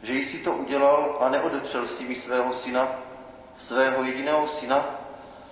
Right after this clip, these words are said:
Zahrnu tě požehnáním a rozmnožím tvé potomstvo jako nebeské hvězdy, jako písek na mořském břehu.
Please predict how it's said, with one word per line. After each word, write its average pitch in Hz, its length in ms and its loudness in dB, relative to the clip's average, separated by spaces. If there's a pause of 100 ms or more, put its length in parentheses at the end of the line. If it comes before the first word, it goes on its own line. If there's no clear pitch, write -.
(380)
Zahrnu 156 440 2
tě 180 140 -2
požehnáním 156 960 2
a 131 120 6
rozmnožím 135 500 -2
tvé 127 220 2
potomstvo 139 920 -2
jako 127 260 -2
nebeské 131 440 0
hvězdy, 123 720 -4 (640)
jako 131 260 0
písek 139 480 -4
na 131 100 2
mořském 131 440 -2
břehu. 110 300 -6